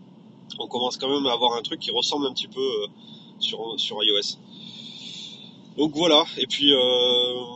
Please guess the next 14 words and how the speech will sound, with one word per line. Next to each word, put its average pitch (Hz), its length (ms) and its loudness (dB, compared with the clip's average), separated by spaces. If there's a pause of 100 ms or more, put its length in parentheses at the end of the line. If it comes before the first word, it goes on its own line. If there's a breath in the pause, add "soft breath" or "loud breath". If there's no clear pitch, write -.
(220)
et 113 80 -4
puis - 160 -6
c'était - 220 -4
à 113 40 -2
peu 120 120 -10
près 127 160 -12
tout - 100 -12
pour 143 140 -2
aujourd'hui. 131 360 -2
Donc 107 220 -6
vous 117 100 -18
voyez, 156 260 4
je - 100 0
fais, 139 160 -6